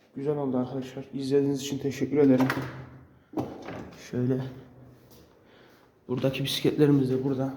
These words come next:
Allah Allah. Nasıl oldu lan? Buradaki bisikletlerimiz buradaymış arkadaşlar. Haberiniz olsun.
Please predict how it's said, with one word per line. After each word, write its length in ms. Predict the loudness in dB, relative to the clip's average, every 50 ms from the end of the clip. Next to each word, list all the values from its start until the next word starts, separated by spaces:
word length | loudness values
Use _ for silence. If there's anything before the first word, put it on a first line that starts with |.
| -12 -16 -18 -20 -20 -20 _ _ -20 -20 -6 -6
Allah 260 | -2 -2 -2 -2 -2
Allah. 420 | -2 -4 -2 -2 -4 -4 -6 -8 -12 -10 -6
Nasıl 280 | -4 -4 -4 -4 -2 -2
oldu 220 | -2 0 0 0
lan? 140 | -2 -2 -4 -8 -14 -18 -20 -20 -20 _ _ -20 -20 -20 -20 _ _ _ _
Buradaki 340 | -6 -4 0 0 2 0 0
bisikletlerimiz 600 | -2 -2 -2 0 0 2 2 2 2 0 0 0
buradaymış 400 | 0 2 4 4 2 2 2 0
arkadaşlar. 480 | -4 -2 0 0 -2 -2 -4 -8 -6 -4
Haberiniz 400 | -2 -2 0 0 0 0 0 0
olsun. 320 | -4 -4 -6 -8 -8 -8